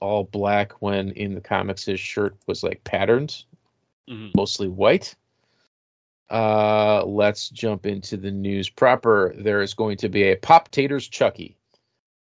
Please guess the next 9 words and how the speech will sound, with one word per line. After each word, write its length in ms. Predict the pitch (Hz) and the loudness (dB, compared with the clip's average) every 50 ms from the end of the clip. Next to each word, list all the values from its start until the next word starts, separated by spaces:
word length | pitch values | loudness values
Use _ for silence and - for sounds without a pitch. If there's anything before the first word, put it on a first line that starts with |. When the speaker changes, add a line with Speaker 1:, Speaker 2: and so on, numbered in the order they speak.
| _ - | _ -2
Speaker 1:
I 140 | 107 117 123 | -2 0 0
don't 180 | 131 135 - | 0 -2 0
know 160 | 135 139 143 | 0 0 0
why 380 | 139 123 113 110 107 107 107 107 | 2 2 4 4 4 4 2 -2
Mister 300 | 101 101 107 104 - 107 | -4 -8 -12 -12 -12 -14
Potato 380 | - 110 - - 107 101 101 98 | -14 -14 -8 -6 -4 -4 -4 -4
Head 160 | 107 101 98 | -4 -4 -4
and 100 | 98 95 | -4 -8
Chucky 540 | - - 117 101 - 107 104 101 101 98 - | -4 -2 -2 -2 -2 -6 -8 -8 -8 -10 -12